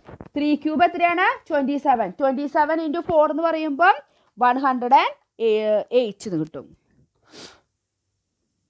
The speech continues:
അപ്പൊ നമുക്ക് ഇതിന്റെ വാല്യൂ എന്ത് കിട്ടി? സീറോ പോയിന്റ് സീറോ സീറോ നയൻ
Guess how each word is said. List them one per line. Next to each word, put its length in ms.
അപ്പൊ 180
നമുക്ക് 240
ഇതിന്റെ 240
വാല്യൂ 240
എന്ത് 160
കിട്ടി? 260
സീറോ 340
പോയിന്റ് 460
സീറോ 340
സീറോ 340
നയൻ 340